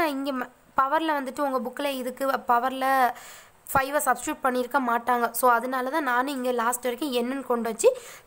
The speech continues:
X-ஓட பவர் இந்த மாதிரி N வரைக்கும்னு போட்டிருக்கேன். சப்போஸ் நீங்க இதுல இந்த N-க்கு பதிலா ஃபைவ்னு போட்டாலும் தப்பு கிடையாது. So ஃபைவ்னு போட்டிங்கன்னா இதை எக்ஸ்பேண்ட் பண்ற மாதிரி இருக்கும். So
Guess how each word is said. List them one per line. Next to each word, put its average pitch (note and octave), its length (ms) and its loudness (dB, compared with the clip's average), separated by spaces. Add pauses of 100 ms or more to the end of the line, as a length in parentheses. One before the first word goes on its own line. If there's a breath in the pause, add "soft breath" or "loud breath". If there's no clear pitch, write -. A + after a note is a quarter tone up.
(160)
X-ஓட C4+ 260 2 (100)
பவர் C#4 220 0
இந்த B3 140 -4
மாதிரி B3 240 -2
N B3 120 -6
வரைக்கும்னு A#3+ 360 -4
போட்டிருக்கேன். A3+ 420 -6
சப்போஸ் D4 400 0
நீங்க C#4 220 -6
இதுல C4 180 -2 (600 loud breath)
இந்த C4+ 120 2 (260)
N-க்கு D4 180 0
பதிலா C#4 300 2
ஃபைவ்னு C#4 320 0
போட்டாலும் C4 360 -2
தப்பு A#3+ 220 -2
கிடையாது. G#3+ 380 -2 (400 loud breath)
So - 80 2 (100)
ஃபைவ்னு C#4+ 340 2
போட்டிங்கன்னா C#4 440 -2
இதை C#4+ 160 -2
எக்ஸ்பேண்ட் D#4+ 440 2
பண்ற B3 340 2
மாதிரி A#3+ 220 0
இருக்கும். A3+ 240 -4 (100)
So C#4 120 4